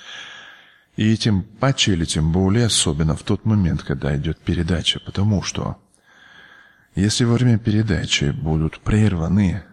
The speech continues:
тонкости, которые хочет Бог передать, хотим или нет, дьявол достиг определенных своих результатов. Поэтому, Господи, помоги бодствовать. Сегодняшняя тема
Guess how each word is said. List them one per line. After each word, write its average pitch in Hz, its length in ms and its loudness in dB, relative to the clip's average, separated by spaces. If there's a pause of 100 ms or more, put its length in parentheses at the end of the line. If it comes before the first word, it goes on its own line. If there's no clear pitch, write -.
(140)
тонкости, 101 500 -2
которые - 380 -4
хочет - 320 -4
Бог 76 260 -8
передать, - 640 -4 (480)
хотим - 420 -2
или - 100 -6
нет, - 280 -2
дьявол 104 340 -2 (500)
достиг - 380 -2
определенных 85 480 0
своих - 280 -4
результатов. - 600 -8 (960)
Поэтому, - 260 -4
Господи, - 300 -2
помоги 82 400 -6
бодствовать. - 640 -10 (880)
Сегодняшняя 104 500 2
тема 151 320 0